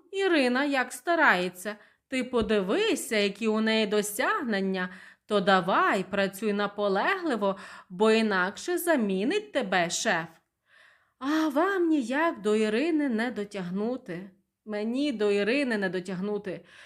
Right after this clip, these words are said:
бо я біжу і за нею, і перед нею, але все дарма. От якби мені Іринині очі, от якби мені Іринині губи, от якби мені Іринину фігуру,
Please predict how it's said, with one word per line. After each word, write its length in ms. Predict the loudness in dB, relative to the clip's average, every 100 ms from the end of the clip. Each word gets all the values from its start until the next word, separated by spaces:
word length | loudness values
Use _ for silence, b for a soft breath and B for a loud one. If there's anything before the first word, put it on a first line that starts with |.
| B B -6
бо 120 | -2
я 220 | 2 2
біжу 600 | 2 0 0 0 2 0
і 180 | 0 0
за 160 | 0 0
нею, 520 | 2 0 0 0 -2
і 180 | -2 -4
перед 560 | 0 2 4 2 0
нею, 580 | -4 -4 -4 -6 -6 -8 -10
але 500 | -10 -8 -6 -4 -6
все 380 | -6 -6 -4 -4
дарма. 640 | -4 -4 -4 -4 -6 -10 b b b b _
От 420 | -2 0 0 -2
якби 360 | -2 0 2 2
мені 500 | 2 2 2 0 0
Іринині 540 | 0 0 -2 0 0
очі, 580 | 2 0 -2 -4 -8 -8 B B B B -6
от 500 | -2 0 0 -2 -2
якби 440 | -2 0 0 4
мені 480 | 4 2 2 2 0
Іринині 840 | -2 -4 -2 0 0 0 0 -2
губи, 680 | -2 -2 0 0 -2 -4 -6 B B B _
от 520 | -6 -2 0 0 -2 -4
якби 300 | -4 -2 -2
мені 440 | 0 2 2 0
Іринину 800 | 0 -2 0 0 0 2 2 0
фігуру, 760 | 0 -4 -2 0 2 2 0